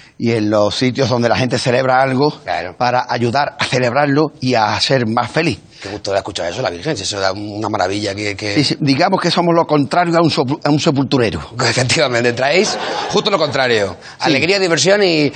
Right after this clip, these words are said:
Speaker 2: algarabía.
Speaker 1: Exactamente, jaleo, puro jaleo.
Speaker 2: Claro, porque claro, encima, a mí me jode una cosa mucho que es cuando, cuando la gente hace música y, y, y lo combina con un poco como de humor y eso, hay peña, pues, que tiende como a,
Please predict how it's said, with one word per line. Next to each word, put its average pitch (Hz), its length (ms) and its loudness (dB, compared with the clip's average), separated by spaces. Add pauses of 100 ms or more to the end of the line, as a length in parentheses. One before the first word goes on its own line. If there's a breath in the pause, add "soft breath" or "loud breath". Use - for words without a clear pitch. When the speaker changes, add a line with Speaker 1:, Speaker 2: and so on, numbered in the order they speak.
Speaker 2:
algarabía. 135 580 0 (640 loud breath)
Speaker 1:
Exactamente, 117 640 0
jaleo, 131 400 2
puro 160 220 2
jaleo. 90 340 0
Speaker 2:
Claro, 101 220 -2
porque 98 180 -6
claro, 127 200 2
encima, 170 340 2
a - 320 -6
mí 143 40 0
me 165 60 2
jode 208 120 2
una 185 80 2
cosa 175 160 0
mucho 170 200 2
que 175 60 4
es 170 60 0
cuando, 127 200 0
cuando 107 220 -4
la 98 40 -2
gente 165 240 2
hace 170 280 2 (220 loud breath)
música 135 500 2
y, 107 280 -8
y, 107 280 -8
y - 20 -2
lo 123 100 0
combina 135 280 0
con 156 100 2
un 147 100 0
poco 151 220 0
como 117 220 -4
de 101 280 -4 (140 loud breath)
humor 135 400 2
y 139 100 2
eso, 147 320 0 (220 loud breath)
hay 143 140 -2
peña, 156 340 2
pues, 127 120 -2
que 117 100 -4
tiende 139 260 0
como 123 260 -2
a, 104 240 -4